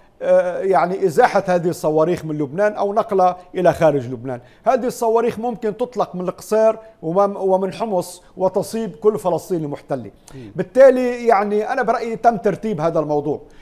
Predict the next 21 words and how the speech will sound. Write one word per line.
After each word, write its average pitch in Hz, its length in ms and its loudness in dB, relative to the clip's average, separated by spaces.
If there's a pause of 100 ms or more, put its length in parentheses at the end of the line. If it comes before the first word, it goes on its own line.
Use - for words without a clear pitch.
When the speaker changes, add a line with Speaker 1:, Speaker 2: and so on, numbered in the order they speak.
(140)
Speaker 2:
مم. 127 140 -4
Speaker 1:
أما 262 300 2
ال-، 185 120 0 (340)
السلاح 185 540 0
ال-، 196 200 0
الآخر 180 720 0
عند 214 260 -4
حزب 180 320 -4
الله 233 220 0
ما 220 140 -2
في 220 140 -6
مشكلة 202 380 -6
للأمريكان، 165 760 -2 (420)
هن 226 280 2
طالبوا، 202 600 4 (380)
آه، 151 720 0
أنه 170 440 -4 (100)
يو-، 233 360 -4
توضع 208 320 0
هذه 175 320 2
الأسلحة 202 720 -4